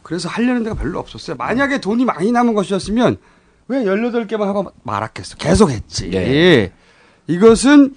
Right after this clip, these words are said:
Speaker 1: 사실은 어, 나서는 사람이 없었기 때문에,
Speaker 2: 음.
Speaker 1: 그리고 부인이었기 때문에, 어, 직접 짐을 진 것이다.
Speaker 2: 음.
Speaker 1: 손해봤다는 얘기가 아닙니다. 직접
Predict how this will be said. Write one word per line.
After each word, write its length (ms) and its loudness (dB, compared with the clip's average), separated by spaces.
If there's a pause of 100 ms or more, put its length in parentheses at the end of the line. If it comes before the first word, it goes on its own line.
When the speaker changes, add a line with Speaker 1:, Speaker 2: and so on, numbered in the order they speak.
Speaker 1:
사실은 680 0 (560)
어, 720 2 (680)
나서는 420 -2
사람이 260 2
없었기 340 -6
때문에, 300 -4
Speaker 2:
음. 260 -4
Speaker 1:
그리고 520 -2
부인이었기 640 0
때문에, 500 2 (640)
어, 340 0
직접 480 -2 (800)
짐을 280 2
진 180 -4
것이다. 420 -16
Speaker 2:
음. 400 -12 (760)
Speaker 1:
손해봤다는 720 -4
얘기가 220 -4
아닙니다. 420 -8 (400)
직접 280 -4